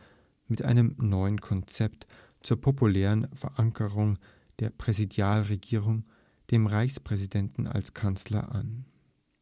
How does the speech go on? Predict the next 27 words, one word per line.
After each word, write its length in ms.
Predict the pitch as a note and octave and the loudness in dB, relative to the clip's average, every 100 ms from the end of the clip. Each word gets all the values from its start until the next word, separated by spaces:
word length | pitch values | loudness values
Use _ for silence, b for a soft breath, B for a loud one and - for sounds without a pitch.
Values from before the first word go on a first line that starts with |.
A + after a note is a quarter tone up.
| _ _ _ b b b b b b | _ _ _ b b b b b b
Hindenburg 840 | - A2+ A2+ A#2+ A#2 B2 C3+ C#3 - | 4 4 6 4 4 4 2 0 -4
ging 180 | A2 A2 | -2 0
angesichts 840 | G#2 G2 G2 A2 G#2 - - - | 0 0 -2 -4 -4 -8 -14 -10
der 260 | - G#2+ - | -6 -6 -4
allerseits 800 | C3+ G2+ G2 G#2+ F#2+ - - - | 0 0 0 0 -2 -2 -6 0
mangelnden 480 | G#2 G#2 A#2 G2+ G#2+ | 2 4 4 2 -4
Unterstützung 680 | G2+ G2 - G#2+ - G#2 G2 | -4 -6 -6 -6 -4 -6 -4
für 100 | G2 | -6
Papen 460 | - G2 F#2+ G#2+ | -4 -4 -4 -2
darauf 420 | G2+ G2 G#2 - | -2 -2 -4 -6
ein. 380 | A2 G#2+ A#2 C#3 - _ _ _ b b b b b b b b _ | -6 -6 -6 -10 -14 _ _ _ b b b b b b b b _
Schleichers 580 | - A2 A2 - G#2+ - | -2 4 4 2 -2 -2
Ansatz 680 | C3 B2+ B2 G#2 - - - B B B - | 2 4 4 0 -6 -14 -20 B B B -2
zielte 320 | C#3+ D#3 C#3+ | 2 4 2
parteiübergreifend 1300 | C3+ G#2 - G#2 - G#2 A2 - A2 A2 - A#2+ A#2 | 0 0 0 0 2 0 -2 -4 -4 -4 -2 -2 -2
auf 220 | C3 - | -4 -6
die 120 | - | -8
Gewinnung 680 | - G2+ G2+ G#2 G2+ G#2 G2+ | -2 0 2 4 4 2 0
der 120 | G2+ | -2
Gewerkschaften 840 | G2 F#2+ G#2 A#2 - G2 - - A2 | 0 0 0 0 -2 -6 -8 -8 -6
und 240 | G#2 - | -6 -6
der 80 | G#2+ | -6
jeweiligen 560 | G2 G#2+ G2+ G2 G#2+ G#2+ | -2 0 2 2 0 -4
Arbeitnehmerflügel 1120 | G#2 F#2+ - G2 G#2 A#2+ G#2 - G#2+ G#2+ A#2+ | -4 -4 -4 2 4 6 4 2 2 2 2
in 140 | A#2+ | 0
den 160 | G#2 G2 | 0 0
Parteien, 720 | G2+ - - G2 G2 F2+ - | -4 -8 -4 0 2 0 -4